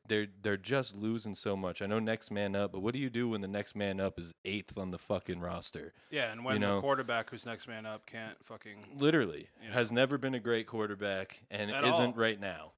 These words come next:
Speaker 1: Yeah,
Speaker 2: It's been quite the
Speaker 1: so
Speaker 2: opposite.
Speaker 1: Yeah,
Speaker 2: The fact
Speaker 1: literally.
Speaker 2: that he, the, the fact
Speaker 1: Yeah.
Speaker 2: that the team, teams are still to this g-, day, eight
Speaker 1: Mm-hmm.
Speaker 2: years later, handing the keys to their football team over to Mike Glennon
Speaker 1: Mm-hmm.
Speaker 2: is fucking crazy to me.
Speaker 1: It is.
Speaker 2: I'd rather
Speaker 1: It
Speaker 2: have,
Speaker 1: really
Speaker 2: uh,
Speaker 1: is.
Speaker 2: you know, I'd rather, you know, you know, draft some random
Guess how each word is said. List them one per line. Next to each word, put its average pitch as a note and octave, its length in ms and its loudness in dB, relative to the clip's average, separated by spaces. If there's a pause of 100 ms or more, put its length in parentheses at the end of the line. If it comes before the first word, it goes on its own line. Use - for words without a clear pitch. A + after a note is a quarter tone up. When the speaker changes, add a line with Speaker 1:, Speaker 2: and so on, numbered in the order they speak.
(100)
Speaker 1:
Yeah, G2+ 160 2
Speaker 2:
It's F2+ 80 0
been D3 80 -2
quite E3+ 180 2
the G2+ 100 2
Speaker 1:
so D3+ 80 6
Speaker 2:
opposite. - 360 -2 (120)
Speaker 1:
Yeah, D#3 220 10
Speaker 2:
The C#3+ 80 6
fact D#3+ 120 12
Speaker 1:
literally. E3 280 10
Speaker 2:
that C#3 140 -4
he, C#3 60 -2
the, C#3 60 -12
the C#3+ 80 -8
fact F3 220 4
Speaker 1:
Yeah. - 40 4 (100)
Speaker 2:
that C3+ 200 -12
the C3+ 100 -10
team, D#3+ 440 -4 (140)
teams F#3 260 -4
are C#3+ 100 0
still E3 340 -4
to D#3 100 -10
this C#3+ 180 -6
g-, D3+ 120 -14 (240)
day, A#2+ 360 -4 (300)
eight D3+ 140 -2
Speaker 1:
Mm-hmm. - 60 -4
Speaker 2:
years B2+ 200 -2
later, C3 400 -2 (220)
handing D#3 360 -4
the D3 80 -4
keys D3+ 380 -4
to D3 60 -6
their C3 120 -4
football B2+ 320 -8
team B2 240 -10
over A#2+ 160 -8
to A#2 60 -10
Mike B2 280 -6
Glennon A2+ 360 -8 (100)
Speaker 1:
Mm-hmm. G#2+ 280 -8
Speaker 2:
is A#2 40 -6
fucking C3+ 240 -2
crazy B2 320 -4
to G#2+ 80 -12
me. G2+ 260 -14
Speaker 1:
It G2+ 120 -2
is. A2 240 -2
Speaker 2:
I'd D3+ 160 2
rather E3 180 4
Speaker 1:
It D#3 60 2
Speaker 2:
have, D3+ 220 6
Speaker 1:
really A2 120 0
Speaker 2:
uh, B2+ 220 2
Speaker 1:
is. B2+ 80 -2
Speaker 2:
you B2 100 -6
know, A#2+ 240 -2 (240)
I'd C#3+ 120 -2
rather, F3+ 200 2
you C#3+ 240 -6
know, A#2+ 220 -6 (400)
you A#2+ 80 -16
know, A2+ 60 -16
draft C3 340 0
some B2 180 -6
random B2 460 -2